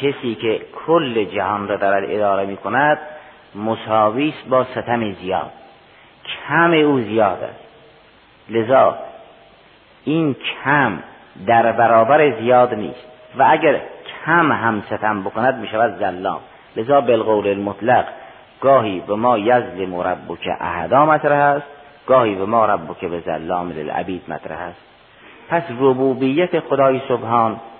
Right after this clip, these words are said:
با ظلم نیست. ربوبیت خدای سبحان روی رحمانیت است و ربوبیتی که روی رحمانیت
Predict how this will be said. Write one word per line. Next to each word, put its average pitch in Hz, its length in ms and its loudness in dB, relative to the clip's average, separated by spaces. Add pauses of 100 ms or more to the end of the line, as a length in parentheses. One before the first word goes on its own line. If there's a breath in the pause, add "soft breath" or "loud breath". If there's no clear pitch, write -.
(260)
با 113 220 4 (120)
ظلم 95 340 0
نیست. - 260 -12 (600 loud breath)
ربوبیت 131 760 0
خدای 92 480 -2
سبحان 76 340 -12 (160)
روی 151 240 2
رحمانیت 113 800 -2
است 147 240 -2 (480 loud breath)
و 120 120 -2
ربوبیتی 120 880 0
که 95 200 -8
روی 127 220 -2
رحمانیت 92 760 -2